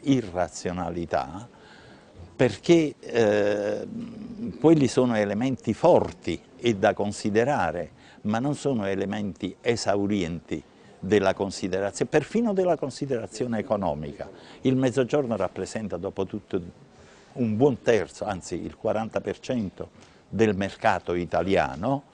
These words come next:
che non ha la stessa capacità di consumo del, delle altre regioni, ma poco ci manca, ma poco ci manca. E se io fossi un industriale italiano,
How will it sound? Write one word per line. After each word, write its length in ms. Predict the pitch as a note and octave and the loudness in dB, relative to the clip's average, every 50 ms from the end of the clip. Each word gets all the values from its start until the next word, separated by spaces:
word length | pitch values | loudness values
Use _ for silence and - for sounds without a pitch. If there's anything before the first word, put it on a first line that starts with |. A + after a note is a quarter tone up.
| - - - - - - | -20 -20 -20 -20 -12 -4
che 140 | - A#2 F#2+ | -2 0 0
non 180 | F2+ G#2 G#2+ | 0 0 0
ha 80 | A#2 C3 | 0 0
la 120 | C#3 G#2+ | 0 0
stessa 340 | - - A#2+ A2+ - - A2 | -2 0 -2 -2 0 -2 0
capacità 560 | A2 A2+ G#2+ - A#2+ - - A#2+ G#2+ - A#2 | 0 0 2 2 0 -2 -2 -4 -2 -2 -2
di 140 | G#2+ A2+ G#2 | -2 -2 -2
consumo 560 | - A2 G#2 G#2 - - B2 A2 G2 G2 G2 | -2 -2 -2 -2 -2 -2 -2 -2 -2 -4 -4
del, 640 | F#2 F#2+ F2+ F2+ E2+ F2 F2 F2+ F2+ - F#2 E2+ D2+ D#2+ | -4 -4 -2 -2 -2 -4 -4 -6 -8 -10 -12 -12 -12 -8
delle 300 | F2 F2 F2+ F2+ F#2 G2 | -4 -2 0 4 4 6
altre 580 | G2 G2 F#2 - - F#2 F#2+ F#2 F2 E2+ F2+ | 6 4 4 0 -2 -2 0 0 0 0 -2
regioni, 440 | F2+ F#2 A2 A#2+ A2 - B2 G#2+ F#2 | 0 0 0 0 0 0 0 0 0
ma 180 | F#2 F2+ F#2+ G2 | 0 0 0 0
poco 400 | - - C3 C3+ B2 - - G#2+ | 2 4 4 4 4 2 -2 -4
ci 160 | - - - | -4 -4 -4
manca, 640 | G2+ F#2+ F2+ F2 D#2+ D#2 D2+ D#2 D#2 - C3+ D3 D3 - _ _ - _ _ _ _ - _ _ | -2 -2 -2 -2 -2 -4 -8 -8 -4 -2 -2 -2 -2 -6 _ _ -20 _ _ _ _ -20 _ _
ma 160 | - - C2+ - | -12 -10 -10 -10
poco 300 | - - F2 D2+ - F#2 | -12 -12 -12 -10 -10 -10
ci 160 | - - G2 | -10 -8 -8
manca. 540 | F#2+ F2 D#2 D2+ E2 F#2+ F#2 - - D3 C#3+ - - - - - - - - - - - - - - - - - - - _ _ _ - - _ - - - | -6 -6 -6 -6 -8 -10 -12 -10 -12 -12 -12 -12 -16 -20 -20 -20 -20 -20 -20 -20 -20 -20 -20 -20 -20 -20 -20 -20 -20 -20 _ _ _ -20 -20 _ -20 -6 0
E 60 | - - | 0 0
se 200 | - - - E3 | 2 4 6 8
io 160 | D#3+ D3+ C3+ | 8 8 8
fossi 340 | - - C3+ B2 - - A2+ | 6 4 0 0 0 -2 -4
un 120 | G#2 G#2 G#2 | -2 -2 -2
industriale 680 | G#2 G2+ F#2+ G#2 - - - G#2+ G#2 G#2 G#2 G2+ G2 | -2 -2 -2 -4 -6 -6 -2 2 2 2 2 2 2
italiano, 880 | F#2 F#2 F2+ - F#2 F#2+ F#2+ G2 F2+ E2 D2 C#2 F2+ A2+ C3+ C3+ C3 | 0 0 -2 -2 -2 -2 0 0 0 -2 -2 -2 -2 -2 -2 -2 -2